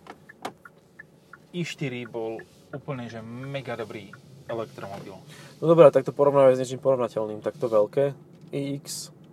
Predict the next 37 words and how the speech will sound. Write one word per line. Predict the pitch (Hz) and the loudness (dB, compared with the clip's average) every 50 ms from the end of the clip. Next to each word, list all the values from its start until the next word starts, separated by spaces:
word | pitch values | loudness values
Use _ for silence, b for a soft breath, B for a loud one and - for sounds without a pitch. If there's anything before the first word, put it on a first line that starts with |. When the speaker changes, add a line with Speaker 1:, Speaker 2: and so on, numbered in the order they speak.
| - - - | -20 -20 -20
Speaker 1:
I | - 120 - 92 - | -20 -18 -18 -18 -18
X | - - - | -20 -20 -18
bol | - 107 101 101 | -14 -12 -12 -12
famózny. | 92 - - - - 113 107 101 101 98 95 90 87 82 82 80 - - - | -12 -16 -20 -12 -8 -8 -8 -8 -8 -12 -16 -16 -18 -18 -18 -20 -20 -20 -18
Sice | - 117 117 104 104 | -14 -10 -10 -8 -8
Speaker 2:
No. | - | -6
Speaker 1:
dvakrát | 117 113 - 117 110 | -6 -6 -6 -6 -8
taký | - - 110 - | -8 -8 -12 -12
drahý, | 113 98 95 85 87 113 139 156 180 b b b b b b b b | -10 -8 -8 -10 -8 -10 -12 -14 -14 b b b b b b b b
Speaker 2:
Hej. | - 120 113 110 - - - - - | -6 -6 -6 -6 -10 -18 -20 -20 -14
Speaker 1:
ale | - - 110 107 107 | -10 -8 -8 -8 -6
fantastický. | - - 143 135 143 139 135 120 - 120 107 - - - - - B B B B B | -2 0 0 0 0 -2 -6 -6 -8 -16 -18 -18 -20 -20 -20 -20 B B B B B
To, | - 139 | -8 -8
čo | - - 147 | -8 -6 -8
má | 135 127 | -8 -8
toto, | - - - - 131 | -8 -10 -8 -8 -8
e, | 127 - - - - - - 151 127 | -8 -8 -12 -14 -20 -18 -16 -16 -16
spotrebu | 113 - - 139 131 143 139 127 120 | -12 -8 -8 -8 -6 -6 -8 -10 -10
pri | - 139 | -10 -12
sto | 123 - - | -12 -10 -10
tridsiatke, | - - 123 120 - - 123 113 - - 156 156 156 | -8 -6 -6 -8 -6 -8 -10 -10 -10 -8 -10 -10 -10
tak | - - 113 107 | -8 -10 -10 -8
hento | 117 127 123 - | -8 -10 -10 -10
malo | 127 120 113 113 | -6 -4 -4 -4
pri | - - | -4 -6
sto | 117 - - 117 | -10 -8 -8 -8
osemdesiatke. | 107 - 113 104 101 - - 92 - B B B B B B B B | -8 -10 -14 -18 -18 -20 -20 -20 -20 B B B B B B B B
Speaker 2:
No | B 156 160 | B -2 0
ale | 147 151 151 147 | 4 6 6 6
to | - 190 | 6 4
je | 190 170 | 4 4
presne | 185 190 190 175 - 190 185 160 | 4 2 2 2 0 -2 -2 -2
tá | - - 156 165 170 | 2 4 6 6 6
vec, | 156 139 147 147 | 6 6 4 2
ktorá | - - - 165 156 | 0 0 2 2 2
mňa | 147 147 143 135 | 2 2 0 -2
zas, | 131 147 143 135 - - | -2 -2 -6 -6 -8 -14